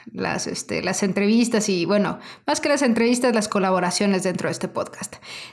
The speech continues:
Debo de decirles que volví a terapia más constante. El, la semana pasada vi a mi terapeuta. El, bueno, este miércoles que pasó,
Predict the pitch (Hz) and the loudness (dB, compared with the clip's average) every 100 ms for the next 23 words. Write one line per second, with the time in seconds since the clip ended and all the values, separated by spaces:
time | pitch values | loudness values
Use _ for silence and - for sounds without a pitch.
0 | - 311 339 320 302 285 262 262 330 285 | 0 2 4 6 6 6 6 6 4 6
1 | 254 220 - - 226 220 233 294 381 - | 4 4 0 2 4 6 4 4 0 -6
2 | - _ _ 262 202 202 202 185 196 196 | -20 _ _ -4 2 4 4 2 2 2
3 | 196 - 208 185 185 - - _ 208 190 | 0 2 2 2 0 -2 -10 _ 2 4
4 | 190 196 175 170 175 185 185 233 330 - | 4 0 -2 -2 0 -2 0 0 -2 -6
5 | - - - - 190 185 180 180 180 185 | -20 -20 -20 -6 0 2 4 4 2 0
6 | - 185 190 196 208 208 190 - 180 180 | 0 2 4 4 2 2 -4 -2 0 0
7 | 185 185 - - _ - 190 185 185 185 | 0 -2 -4 -12 _ -2 2 2 2 0
8 | 180 165 185 180 190 247 311 - - - | -2 -2 -2 -2 -2 -2 -4 -12 -20 -20
9 | - - _ - 190 175 175 170 165 - | -20 -20 _ -2 0 0 0 0 -2 -4
10 | 180 202 202 165 - - _ - _ - | -2 0 2 -2 -10 -20 _ -20 _ -6
11 | 196 196 202 202 196 202 185 180 185 175 | -4 0 2 2 2 0 0 0 -4 -2
12 | 165 - 202 302 | -4 -2 -2 -2